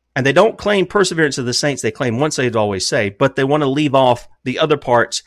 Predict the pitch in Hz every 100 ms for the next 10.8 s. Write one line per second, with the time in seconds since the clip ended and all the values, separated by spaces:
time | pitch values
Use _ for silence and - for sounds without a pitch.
0 | - 131 - 135 139 123 113 143 135 117
1 | 120 - 120 107 107 95 - 90 - 127
2 | 87 104 110 123 127 123 120 - - -
3 | - _ 131 139 135 135 120 _ - 127
4 | - 127 123 110 - 120 110 160 165 147
5 | 135 143 - 113 107 117 - 110 110 147
6 | 143 135 127 - 117 110 110 - 117 117
7 | 113 107 98 - 113 113 113 190 208 117
8 | 110 104 101 101 - _ - 117 - 113
9 | 104 98 95 - 101 95 101 104 - 120
10 | 135 - 113 107 104 101 98